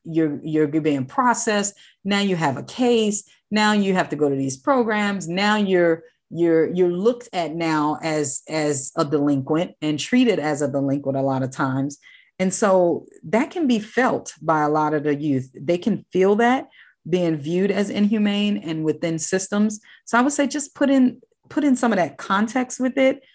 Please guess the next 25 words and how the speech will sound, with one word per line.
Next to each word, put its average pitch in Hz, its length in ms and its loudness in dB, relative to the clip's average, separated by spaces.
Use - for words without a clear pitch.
and, 185 240 0
and, 180 260 -2
and 170 200 -4
understanding 196 960 2
more 214 300 2
for 208 140 -2
those, 175 260 0
especially 175 440 -4
not 160 300 0
in 165 160 -8
our 175 140 -2
grief 196 300 -2
community, 208 680 0
understanding 190 1160 0
more 180 540 2
of 165 140 -2
a 165 60 0
lot 156 420 -2
of 156 180 -6
the 156 80 -4
behaviors 165 800 0
that 156 220 -2
justice 165 380 -2
involved 151 460 -2
youth 175 320 -2